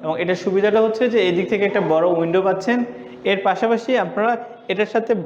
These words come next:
ভালো যে একটা বৈশিষ্ট্য, সেটা হচ্ছে বড় একটা ব্যালকনি। এই ব্যালকনিটা সবারই পছন্দ হবে। এই ব্যালকনিটা হচ্ছে পূর্বমুখী পড়েছে। তো মোটামুটিভাবে আপনারা, মোটামুটিভাবে আপনারা তিন হাজার তিনশো ছেষট্টি বর্গ ফুটের,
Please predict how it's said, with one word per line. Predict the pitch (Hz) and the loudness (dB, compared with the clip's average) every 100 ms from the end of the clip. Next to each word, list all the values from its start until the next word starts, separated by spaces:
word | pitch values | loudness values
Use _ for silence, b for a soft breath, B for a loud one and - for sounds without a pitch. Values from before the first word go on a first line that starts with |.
| - | -8
ভালো | - 170 214 233 | -2 2 4 4
যে | 202 | 2
একটা | 185 196 | -2 -4
বৈশিষ্ট্য, | 165 165 180 196 254 | -2 -2 -2 -4 -2
সেটা | 220 208 | 0 0
হচ্ছে | 190 | 0
বড় | 180 127 147 202 226 185 | -4 0 2 4 4 0
একটা | - | -2
ব্যালকনি। | 147 135 117 120 117 - b b b | -4 -4 -4 -12 -14 -18 b b b
এই | 208 226 | 2 2
ব্যালকনিটা | 190 175 185 208 214 220 233 240 | 4 0 0 -4 -4 -2 0 -2
সবারই | - 208 202 214 | -2 0 2 2
পছন্দ | 208 165 160 139 | 0 -2 0 -2
হবে। | 135 120 123 - B B B - | -2 -6 -10 -16 B B B -2
এই | 175 | 2
ব্যালকনিটা | 175 175 190 202 202 208 | 4 2 0 -2 0 0
হচ্ছে | 214 - 247 | 0 0 -2
পূর্বমুখী | 233 190 180 185 180 190 | 0 0 2 2 0 0
পড়েছে। | 190 185 - 247 294 - - B B B B B | 2 2 2 -2 -2 -12 -20 B B B B B
তো | 226 | 2
মোটামুটিভাবে | 226 247 277 277 269 285 | 4 4 4 4 4 4
আপনারা, | 254 - 226 170 196 262 B B - | 2 0 0 2 2 -2 B B -6
মোটামুটিভাবে | 185 240 247 247 254 | 0 2 2 2 2
আপনারা | 180 - 180 208 - | 0 0 0 0 0
তিন | 226 226 | 0 0
হাজার | 226 226 240 240 | 2 2 2 2
তিনশো | 220 220 - - | 2 2 -2 -10
ছেষট্টি | - 214 262 - 220 | -2 0 0 -2 0
বর্গ | 151 131 143 160 | 2 2 2 -2
ফুটের, | 160 185 | 0 2